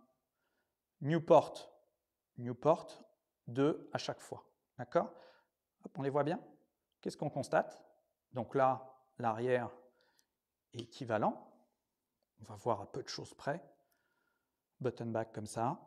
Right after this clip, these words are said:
D'accord ? Hop, ici on est bon. Et ici en face, qu'est-ce qu'on constate ?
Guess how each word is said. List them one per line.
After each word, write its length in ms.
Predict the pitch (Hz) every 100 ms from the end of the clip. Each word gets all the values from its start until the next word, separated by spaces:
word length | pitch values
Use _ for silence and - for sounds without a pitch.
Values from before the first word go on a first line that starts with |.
| - _ _ _ _ _
D'accord ? 380 | - - 151 196 - _ _ _ _ _ _ _ _ _ _ _ _ _ _ _ _ _
Hop, 280 | 165 147 - -
ici 200 | 127 -
on 80 | 165
est 60 | 156
bon. 140 | 196 - _ _ _ - - _
Et 60 | 160
ici 380 | 143 - 156 -
en 100 | 120
face, 260 | - 214 -
qu'est-ce 180 | 185
qu'on 120 | - 185
constate ? 520 | 151 123 117 -